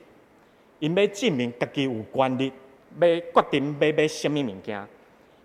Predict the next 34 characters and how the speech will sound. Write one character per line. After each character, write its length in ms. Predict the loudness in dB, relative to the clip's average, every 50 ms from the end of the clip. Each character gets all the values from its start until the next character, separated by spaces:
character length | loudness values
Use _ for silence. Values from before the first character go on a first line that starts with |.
| _
第 100 | 0 0
二 60 | 2
个 480 | 2 0 -2 0 0 0 2 0 0 -2 -8 -18 -20 -10 2
就 80 | 2 2
是 260 | 2 2 -4 -6 -6 -8 -14 -20 -20 -20 -20 -18 _
关 300 | 2 4 4 4 4 2
联 180 | 0 0 -2 -2
性， 240 | -4 -6 -6 -6 -6 -10 -18 -20 -20 -20 _ _ _ _ _ _ _ _ _ _ _ _ _ _ _ -10
因 100 | -8 -4
要 120 | -2 -4
透 300 | -4 -2 0 2 4 4
过 160 | 4 6 4 4
甲 120 | 4 2 -2
社 280 | -2 -2 -2 -4 -4 -4
会 180 | -2 -4 -4
上 240 | -4 0 -2 -2 -2
所 260 | -2 -6 0 2 2
有 160 | 4 4 2 0
的 80 | 0 -2
人 160 | -4 -6 -6
同 180 | -8 -10 -8
款， 220 | -2 0 0 0 0 -4 -14 -20 -20 -20 -20 -20 _ -2
做 220 | 2 2 2 2
同 220 | 2 -2 -6 -6
款 160 | -2 -2 -2 -2
的 80 | -2
代 180 | -4 -6 -8 -10
志， 180 | -12 -16 -18 -18 -18 -20 -20 -20 _
来 160 | -4 -2 -2 -2
表 500 | -2 -6 -2 2 4 4 6 4 2 2
明 220 | 0 -2 -2 -2
伊 100 | -6 -6 -4 -6
家 60 | -6 -4
己 260 | -4 -6 -6 -6